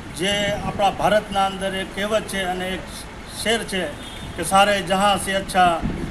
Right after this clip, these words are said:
યે હિન્દુસ્તાન હમારા, હમ બુલબુલે હૈ ઇસકી, યે ગુલસિતા હમારા."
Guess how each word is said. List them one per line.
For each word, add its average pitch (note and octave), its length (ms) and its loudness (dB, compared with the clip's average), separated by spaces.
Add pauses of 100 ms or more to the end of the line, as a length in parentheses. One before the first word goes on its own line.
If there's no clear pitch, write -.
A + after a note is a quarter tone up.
યે F3 100 2
હિન્દુસ્તાન F#3 640 2
હમારા, F3 520 4 (260)
હમ F3+ 160 0
બુલબુલે F#3+ 420 2
હૈ F3 200 2
ઇસકી, E3+ 440 -2 (280)
યે E3+ 60 -2
ગુલસિતા F#3 520 2
હમારા." E3+ 480 4